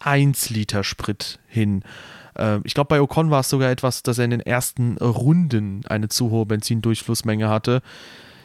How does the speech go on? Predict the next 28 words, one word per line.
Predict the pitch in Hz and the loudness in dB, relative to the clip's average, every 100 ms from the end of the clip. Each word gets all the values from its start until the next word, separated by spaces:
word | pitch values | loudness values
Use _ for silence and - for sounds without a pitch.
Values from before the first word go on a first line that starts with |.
| - | -2
Ja, | 127 135 | 0 2
auch | 143 | 0
da | 135 127 135 - - | 2 2 2 -2 -2
muss | 143 | 2
man | 147 | 2
halt | 143 | 2
sagen, | 131 147 175 - | 2 2 0 0
Regeln | 139 170 160 | 2 2 0
sind | 151 143 | 0 2
Regeln, | 202 233 262 294 _ _ | 4 6 4 0 _ _
an | 135 131 | -2 2
die | 180 | 4
muss | 185 - | 4 2
man | 147 | 0
sich | 135 131 | 0 2
halten. | 135 156 214 269 311 _ _ - - - _ - - - | 2 2 0 -2 -4 _ _ -20 -20 -20 _ -20 -10 0
Gilt | 147 | 4
auch | 143 - | 2 0
fürs | 135 | -8
vierundzwanzig | - 139 131 127 123 | -2 0 0 0 -2
Stunden | - 131 123 | -2 -2 -2
Spa-Rennen, | - 113 139 170 202 - - - - - - | -2 -2 0 2 2 0 -10 -14 -14 -12 -2
ähm, | 180 180 180 | 2 2 2
das | 185 180 | 0 0
wir | 190 | 0
hatten. | 180 190 214 214 | 0 0 -2 -2
Und, | - 170 175 175 190 | 2 4 4 2 2
ähm, | 180 180 180 | 4 4 4